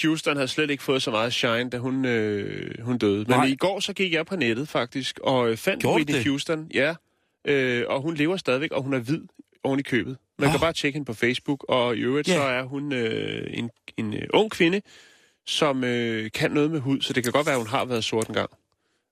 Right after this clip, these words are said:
Speaker 1: Men, øh, men det vil jeg bare lige sige.
Speaker 2: Og man må jo sige, at, at, øh, øh, Michael Jackson, altså Michael Jackson, han blev jo da i hvert fald,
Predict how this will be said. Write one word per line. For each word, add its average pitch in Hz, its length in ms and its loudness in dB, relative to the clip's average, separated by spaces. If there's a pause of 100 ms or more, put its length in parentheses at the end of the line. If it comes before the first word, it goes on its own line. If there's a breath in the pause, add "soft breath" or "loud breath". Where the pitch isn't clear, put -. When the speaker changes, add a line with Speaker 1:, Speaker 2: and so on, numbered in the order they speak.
(120)
Speaker 1:
Men, 110 260 -4
øh, 107 460 -4 (220)
men 110 260 2
det 151 120 4
vil 165 40 6
jeg 151 80 4
bare 131 160 2
lige 120 100 -4
sige. 107 340 -8
Speaker 2:
Og 120 60 6
man 117 160 4
må 107 140 2
jo 98 60 -2
sige, 156 400 0
at, 110 220 0
at, 95 220 -2
øh, 98 420 0
øh, 92 460 0
Michael 110 460 2
Jackson, 127 520 -2
altså 107 240 0
Michael 98 320 0
Jackson, 113 340 0
han 117 180 2
blev 156 200 4
jo 104 120 0
da 104 100 -2
i 98 40 -2
hvert - 180 -2
fald, 110 240 0